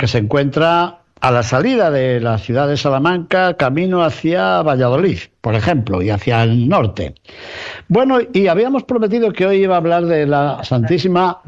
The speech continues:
Virgen del Pilar. En realidad hay muchas cosas que decir hoy.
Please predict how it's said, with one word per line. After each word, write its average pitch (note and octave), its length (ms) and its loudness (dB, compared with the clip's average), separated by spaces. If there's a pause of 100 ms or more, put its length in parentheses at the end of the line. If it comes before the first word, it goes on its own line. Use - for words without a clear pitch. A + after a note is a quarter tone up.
(220)
Virgen E3+ 400 0
del C#3+ 180 0
Pilar. C3 460 -2 (880)
En D#3+ 160 0
realidad G3+ 460 0
hay B3 80 0
muchas A3+ 340 -2
cosas G#3 380 -2
que E3 140 0
decir C3 400 0
hoy. F#2+ 340 0